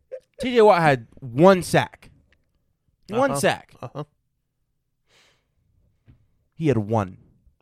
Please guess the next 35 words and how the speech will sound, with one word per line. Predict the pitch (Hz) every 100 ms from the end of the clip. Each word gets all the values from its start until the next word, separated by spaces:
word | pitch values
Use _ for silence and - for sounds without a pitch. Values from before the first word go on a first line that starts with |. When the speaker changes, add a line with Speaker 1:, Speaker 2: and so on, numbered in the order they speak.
| _ _ _ _ _ - - -
Speaker 2:
Okay, | - 202 - 139
so | 165 165 139 135
you're, | 160 165
so | -
you're | 165 160
saying | 170 156
based | 156 151
off | 151 139
of | 113
just | 151 -
that | 160 156
game, | 175 139 120 - _ _ _ _ _ _ _ _
you're | 147 151
Speaker 1:
Th-, |
Speaker 2:
gonna | 160 175
Speaker 1:
no, | 226
Speaker 2:
say | 165
Speaker 1:
no. |
Speaker 2:
they | 160 147
can | 156
Speaker 1:
This | -
Speaker 2:
beat |
Speaker 1:
was | 277
the | 233
first | - 220 170 -
game. | 107 82 _ _ _ _ _ _ _ _ _ _ _ _ _ -
He | 240 -
ate | 262 160 -
though, | - 113
right? | 120 156 156 _ _ _ _ _ _ -
He | 254 -
ate. | 254 196 - - _ - - _ _ _ _ _ _ _ _ _ _ _ _ _ _ _ _ _ _ _ _ _ _ _ _ _ _ _ _ -
T | 247
J | 240 294
Watt, | 277 240 143